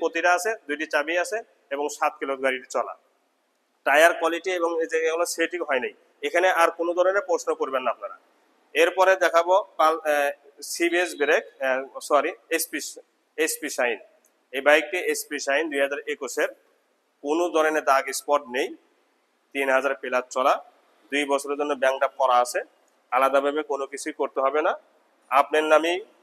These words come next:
bang, আহ, কি রে-, রে-, registration চলে আসবে আপনার নামে। শোরুম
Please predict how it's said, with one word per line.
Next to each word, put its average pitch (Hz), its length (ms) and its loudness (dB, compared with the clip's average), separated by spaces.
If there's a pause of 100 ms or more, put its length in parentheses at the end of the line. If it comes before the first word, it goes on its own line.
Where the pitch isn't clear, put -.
(160)
bang, 147 240 6 (800)
আহ, 131 360 4 (140)
কি 170 100 -2 (300)
রে-, 131 160 -2
রে-, 143 260 -2
registration 156 500 -2 (100)
চলে 151 200 2
আসবে 139 180 -4 (140)
আপনার 135 280 -4
নামে। 139 180 0 (640)
শোরুম 151 260 2